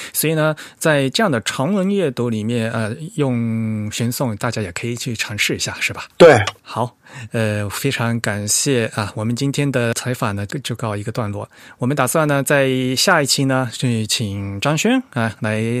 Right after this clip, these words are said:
Speaker 1: 谈一谈，就给玄宋配西文，以及在玄宋这款字体里面后面遇到的一些，呃，OpenType 和一些工-，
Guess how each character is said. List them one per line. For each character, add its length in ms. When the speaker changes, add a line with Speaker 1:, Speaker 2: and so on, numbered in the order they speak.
Speaker 1:
谈 220
一 60
谈， 260
就 240
给 360
玄 220
宋 200
配 200
西 320
文， 300
以 120
及 240
在 360
玄 360
宋 380
这 120
款 180
字 140
体 140
里 140
面 200
后 200
面 260
遇 100
到 180
的 100
一 100
些， 260
呃， 160
OpenType 680
和 140
一 100
些 280
工-， 400